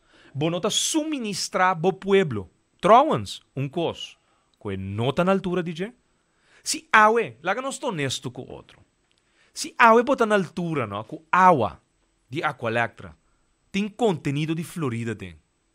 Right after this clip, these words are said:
Um tapa sobra, é discussão aqui, alanta. Sim. A minha arranha de Florida, a em passar, o grupo anti-Florida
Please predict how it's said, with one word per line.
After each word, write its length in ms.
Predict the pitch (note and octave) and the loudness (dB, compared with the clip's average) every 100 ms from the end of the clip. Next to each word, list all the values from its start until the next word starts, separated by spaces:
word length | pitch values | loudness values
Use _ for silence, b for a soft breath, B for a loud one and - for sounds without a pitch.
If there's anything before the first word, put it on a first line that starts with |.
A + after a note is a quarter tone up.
| _ _ _ _ | _ _ _ _
Um 100 | C#3 | -6
tapa 220 | C#3+ E3 | -6 -4
sobra, 580 | - F#3+ E3+ E3 E3 E3 _ _ _ - | 2 2 2 4 2 0 _ _ _ -4
é 80 | D3+ | -2
discussão 520 | E3 - D3+ D#3+ D3+ | -2 -4 -6 -4 -4
aqui, 400 | D3+ D3 D3 _ _ _ _ _ - | -6 -10 -10 _ _ _ _ _ -8
alanta. 460 | D3+ D#3 C3+ F3+ _ _ _ _ _ _ _ | -2 -2 -4 -14 _ _ _ _ _ _ _
Sim. 300 | - - G#3+ G3 _ _ _ b b b b _ | -20 -14 -14 -16 _ _ _ b b b b _
A 180 | G3 F3+ | 4 4
minha 240 | F#3 A3 | 2 0
arranha 320 | A#3+ A#3+ G#3+ F#3+ - F#3 | 0 0 0 0 2 2
de 100 | F#3+ | 0
Florida, 580 | - G3+ F3 E3+ F3+ G3 _ | -4 -4 -2 -2 -4 -8 _
a 140 | G3+ | -2
em 160 | B3 C4 | -2 -4
passar, 540 | - G#3+ - A3 D4 - b b b b | -2 0 4 4 4 -10 b b b b
o 120 | G3 G#3+ | 4 4
grupo 680 | E3 D3 G3 B3+ B3+ C4 - _ | 2 -2 2 2 2 0 0 _
anti-Florida 1040 | G#3+ A3 - A3 - G3 F#3 F#3+ G#3 G#3 | 2 2 0 -6 0 2 4 4 2 -2